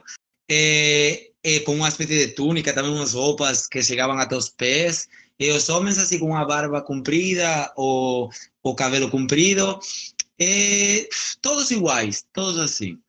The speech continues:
Pues resulta que é assim como você, como, como você descreveu o começo. Um cara chamado Ezequiel chegou lá nos setenta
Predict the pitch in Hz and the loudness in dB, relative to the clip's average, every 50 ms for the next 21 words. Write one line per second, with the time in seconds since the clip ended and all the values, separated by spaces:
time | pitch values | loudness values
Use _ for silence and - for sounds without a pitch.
0 | _ _ _ _ _ _ - 151 156 165 170 - 214 214 214 214 208 - 185 185 | _ _ _ _ _ _ -2 0 2 2 2 2 0 0 0 -2 -2 0 2 2
1 | 185 196 208 202 - _ _ _ _ _ _ 160 165 180 202 196 - - 175 151 | 2 2 0 0 -4 _ _ _ _ _ _ -2 0 0 0 0 0 0 0 0
2 | - 147 143 139 135 135 127 - 135 127 123 120 113 110 110 - - _ _ _ | 0 0 2 2 2 0 0 2 2 2 4 4 2 2 0 -6 -14 _ _ _
3 | - - 131 135 131 131 127 123 113 - 139 131 131 127 123 123 123 120 139 139 | -6 -4 -2 0 0 0 0 0 2 0 0 2 2 0 0 0 0 0 0 2
4 | 143 170 160 160 156 - - - 165 156 143 143 143 139 127 113 131 127 123 123 | 2 2 2 2 0 0 0 2 2 2 4 4 4 2 2 0 0 0 0 0
5 | 120 113 107 - 120 143 165 160 - 170 160 165 175 190 202 196 - 151 131 135 | -2 -2 -4 -4 -4 -4 -4 -4 -2 -2 -2 0 0 0 -2 -2 -4 -4 -2 0
6 | 139 143 135 135 127 117 110 - _ 139 131 - 165 156 156 - - 151 139 139 | 0 0 0 -2 -4 -4 -6 -10 _ -10 -8 -6 -6 -8 -8 -4 0 2 2 4
7 | 143 156 190 208 - _ _ _ _ _ _ _ _ - - 139 131 131 143 151 | 4 2 0 -2 -4 _ _ _ _ _ _ _ _ -4 -2 0 2 2 2 2
8 | 156 156 151 156 151 151 151 147 - 151 139 - - 143 135 135 143 147 - 175 | 4 2 2 0 0 -2 -4 -4 -4 -4 -6 -2 0 0 0 0 0 -2 -2 -4
9 | 185 202 - | -4 -4 -6